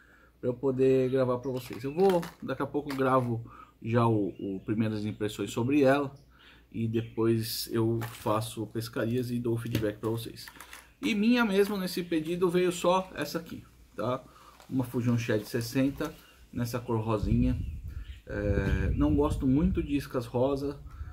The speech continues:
mas elas têm muita produtividade, então resolvi investir em uma, pra deixar aqui uma barbela mais longa, numa cor que é, ah, o rosa ele fica bem visível na água, né? Ah, então pro, pros peixinhos, é,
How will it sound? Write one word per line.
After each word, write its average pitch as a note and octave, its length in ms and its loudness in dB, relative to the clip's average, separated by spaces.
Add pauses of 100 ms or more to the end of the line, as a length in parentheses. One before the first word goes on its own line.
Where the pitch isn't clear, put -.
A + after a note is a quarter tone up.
(180)
mas C#3 260 0
elas D#3 200 0
têm E3+ 240 2
muita D#3+ 320 2
produtividade, B2 680 0
então C#3+ 260 -2
resolvi C#3 360 0
investir B2 400 -2
em A#2+ 60 4
uma, C3+ 260 2 (560)
pra - 140 -6
deixar A#2+ 260 -2
aqui B2 260 -6
uma C3 140 2
barbela A2 420 0
mais G2+ 220 0
longa, A2+ 400 2 (420)
numa A2+ 300 0
cor A2 180 -2
que G#2 180 -2
é, F#2+ 80 0 (200)
ah, G2+ 120 0
o G2+ 60 0
rosa A#2 320 2
ele A2+ 120 2
fica G#2+ 240 -4
bem A2+ 580 2 (180)
visível A2 520 -2
na G#2 100 -2
água, A2+ 340 0
né? B2 160 -2 (580)
Ah, F#2+ 760 -2
então G2 260 -4
pro, G#2+ 400 0
pros - 260 -10
peixinhos, G#2 960 -6 (560)
é, F2+ 300 -6